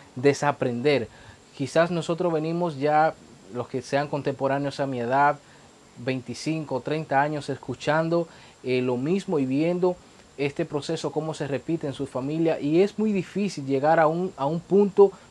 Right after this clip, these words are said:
de decir: "Voy a cambiar esto de la noche a la mañana". Es muy difícil desaprender todo eso que nos han enseñado nuestros padres,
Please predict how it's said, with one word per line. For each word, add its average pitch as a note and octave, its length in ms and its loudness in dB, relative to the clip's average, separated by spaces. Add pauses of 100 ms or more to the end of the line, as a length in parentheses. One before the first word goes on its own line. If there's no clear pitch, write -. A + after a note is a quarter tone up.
de C3+ 120 0
decir: C#3+ 280 -2
"Voy D3+ 200 4
a E3+ 80 4
cambiar D3+ 360 0
esto D3 220 -2
de C#3 80 2
la C3+ 80 0
noche C3+ 220 -4
a - 20 2
la C#3 80 0
mañana". A#2 320 -6
Es C#3 140 -8
muy E3 180 -2
difícil E3+ 540 -4 (320)
desaprender C3 680 -2
todo D3+ 280 0
eso D3+ 160 -4
que C3 140 -4
nos C3 120 -4
han C#3 60 -2
enseñado C3+ 400 -4
nuestros A#2+ 300 -8
padres, D#3+ 480 4